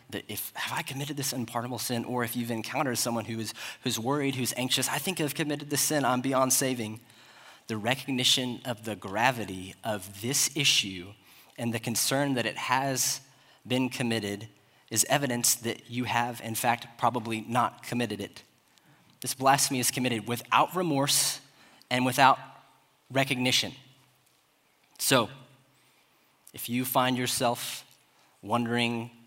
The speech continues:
anxious over, "Have I committed this sin?" or you're counseling, talking with someone that has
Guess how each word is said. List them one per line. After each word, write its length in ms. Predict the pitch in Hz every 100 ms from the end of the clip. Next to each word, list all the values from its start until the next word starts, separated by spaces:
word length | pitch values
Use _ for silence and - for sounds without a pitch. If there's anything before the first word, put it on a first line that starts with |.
| _ _ _
anxious 420 | 113 110 - 113
over, 200 | 117 113
"Have 180 | 110 -
I 80 | 147
committed 400 | 143 131 139 139
this 140 | 139
sin?" 380 | - 151 147 147 - - -
or 140 | 110
you're 160 | 113 117
counseling, 840 | - - 123 135 139 131 127 127 131
talking 400 | - 123 - 131
with 80 | 117
someone 240 | 131 123
that 100 | 123
has 460 | 113 120 127 -